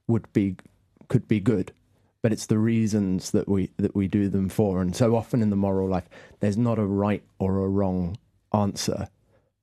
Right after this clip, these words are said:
but, um, there's what the most loving thing to do in the, in the situation is there. And I thought it was interesting the way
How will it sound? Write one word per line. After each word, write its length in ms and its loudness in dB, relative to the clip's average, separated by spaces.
but, 160 0
um, 540 0
there's 300 0
what 320 -2
the 80 -2
most 260 0
loving 320 0
thing 240 -2
to 100 -2
do 100 0
in 160 0
the, 220 -2
in 120 -2
the 60 -2
situation 560 -2
is 180 -2
there. 200 -2
And 100 -2
I 60 -2
thought 140 2
it 40 -2
was 140 0
interesting 560 -2
the 80 2
way 260 0